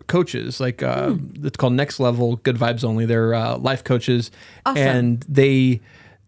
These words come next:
Speaker 1: they were like, "How do we, like," they've been working with me for four years, and they're like, "How do we get more listeners?" And this is the first time them, like, kind of asking me, and I'm like, "You, you gotta promote, you gotta promote it,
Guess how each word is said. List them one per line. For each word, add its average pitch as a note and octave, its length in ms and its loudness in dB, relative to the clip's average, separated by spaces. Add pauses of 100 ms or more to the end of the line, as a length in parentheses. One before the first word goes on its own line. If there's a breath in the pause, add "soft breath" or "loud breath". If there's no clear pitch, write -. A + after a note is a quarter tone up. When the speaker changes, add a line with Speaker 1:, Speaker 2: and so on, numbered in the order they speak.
(360)
Speaker 1:
they D3+ 140 4
were F3 80 4
like, D#3+ 140 2
"How F#3+ 180 -2
do A#3+ 100 2
we, G3 360 2
like," B2+ 380 -2
they've D#3+ 220 2
been G3 140 4
working E3 220 2
with C3+ 120 2
me D#3 80 2
for C3+ 140 -4
four B2+ 260 0
years, B2 420 2
and B2 100 0
they're B2+ 80 2
like, C3+ 160 -2
"How F3 160 -4
do A3 80 -2
we A#3 100 2
get E3 200 -2
more C3+ 300 0
listeners?" C3+ 640 -2
And D3 140 2
this D#3 80 2
is C#3+ 60 -4
the D#3+ 80 -4
first D3 240 -2
time A#2+ 300 -2 (280 soft breath)
them, B2 180 2
like, A#2 220 0 (240)
kind C3+ 160 2
of A2+ 60 2
asking C3 460 0
me, A#2 260 0 (320 loud breath)
and D3 120 2
I'm D3+ 100 2
like, C3+ 280 0 (540 soft breath)
"You, D#3+ 160 -8
you D3 200 -6
gotta D3+ 220 4
promote, C#3+ 480 2
you B2+ 160 -2
gotta C#3 260 0
promote D3 360 2
it, B2 140 -4